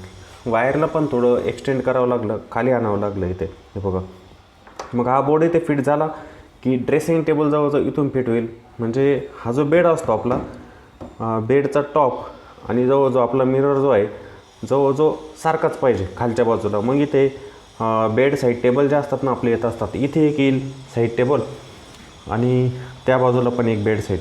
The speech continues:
टेबल, दोन बेड साईड टेबल पण या ठिकाणी येणार मग या जागेवरतीच. अ, त्यामुळे त्या वायर पण एक्सटेंड कराव्या लागल्या. आता इथे ह्याच्या वायर मी वापरलेल्या ना पूर्ण पॉलिकॅपचेच वापरलेले आहे.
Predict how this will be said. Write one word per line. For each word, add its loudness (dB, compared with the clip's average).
टेबल, 0
दोन 2
बेड 2
साईड 0
टेबल 2
पण 0
या 0
ठिकाणी -2
येणार 0
मग -6
या 0
जागेवरतीच. -2
अ, 0
त्यामुळे 4
त्या 4
वायर 4
पण 2
एक्सटेंड 0
कराव्या 0
लागल्या. 0
आता 2
इथे 2
ह्याच्या 4
वायर 4
मी 4
वापरलेल्या 4
ना 2
पूर्ण -2
पॉलिकॅपचेच 0
वापरलेले 0
आहे. -4